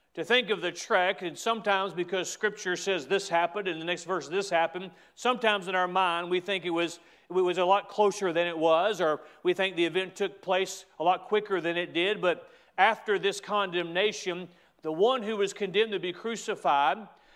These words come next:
uh, the cross was not waiting for them. They would have to bear the cross and carry it to the place of crucifixion. Let me give you a, an idea of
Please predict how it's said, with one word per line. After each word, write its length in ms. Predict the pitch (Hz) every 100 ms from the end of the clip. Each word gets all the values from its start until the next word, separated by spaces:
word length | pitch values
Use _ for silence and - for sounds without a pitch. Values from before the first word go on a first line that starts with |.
| _
uh, 120 | 190 180
the 100 | 180
cross 400 | - 233 254 -
was 180 | 220 175
not 280 | 196 175 170
waiting 340 | 226 220 180
for 200 | 156 165
them. 320 | 151 156 180
They 120 | 185
would 160 | 196 190
have 260 | 175 185 -
to 180 | 196 175 - _ _ 135
bear 340 | 131 220 226 202
the 180 | 170 185
cross 720 | - 226 208 165 175 - - _ _ _ _ -
and 200 | 180 175
carry 420 | - 240 233 180
it 120 | 180
to 100 | 175
the 120 | 180 175
place 380 | - 208 196
of 100 | 175
crucifixion. 720 | - 170 - 165 - - - 123 - _ _ _ _ _ _ _ -
Let 160 | 247
me 120 | 247
give 200 | 185 226
you 160 | 220 208
a, 420 | 196 196 - 190
an 60 | 202
idea 480 | 202 180 202 202 190
of 180 | 170